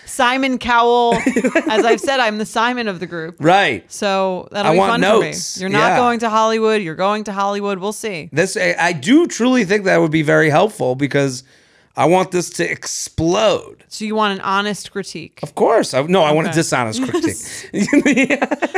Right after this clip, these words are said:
Speaker 1: Do you want a sh-, I mean, there's a sugar-coated critique and then there's a real critique.
Speaker 2: Well, I think at this step in the process, it's like, here are the jokes I'd lose.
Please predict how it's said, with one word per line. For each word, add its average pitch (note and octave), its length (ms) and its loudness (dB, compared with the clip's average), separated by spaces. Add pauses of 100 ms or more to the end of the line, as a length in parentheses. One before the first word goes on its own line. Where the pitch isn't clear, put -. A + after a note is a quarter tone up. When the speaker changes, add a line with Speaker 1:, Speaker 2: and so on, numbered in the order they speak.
Speaker 1:
Do C4 60 -10
you B3 60 -8
want C#4 140 2
a C4 40 0
sh-, - 100 -6
I C4 80 -2
mean, C4+ 120 -4
there's C4+ 160 -2
a C4 60 -4
sugar-coated C4 680 -4
critique F3+ 400 -10
and F3+ 120 -8
then E3+ 100 -8
there's E3+ 200 -8
a D#3+ 40 -8
real D#3 220 -12
critique. - 360 -18
Speaker 2:
Well, B3+ 240 4
I A3+ 120 2
think D4 320 0
at G3+ 220 -4
this A3 200 2
step G3 280 -2
in F#3 80 0
the F3 60 2
process, C#3+ 840 0
it's C#3 240 -4
like, B2+ 460 0 (260)
here A#3+ 380 4
are A3 60 4
the D3 500 2 (160)
jokes D#3+ 440 0
I'd C3 280 -2
lose. B2 800 -2